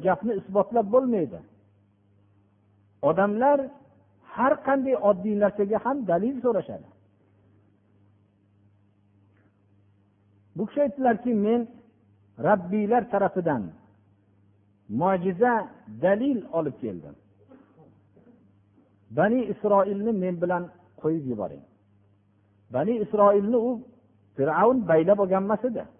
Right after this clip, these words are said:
Fir'avn ular Bani Isroilni qamab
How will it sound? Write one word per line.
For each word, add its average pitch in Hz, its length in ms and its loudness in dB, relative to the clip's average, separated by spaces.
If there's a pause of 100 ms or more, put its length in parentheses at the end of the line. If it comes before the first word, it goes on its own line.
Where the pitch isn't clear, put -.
(1120)
Fir'avn 220 500 4 (120)
ular 208 260 4 (120)
Bani 208 200 2
Isroilni 214 600 0
qamab 233 380 0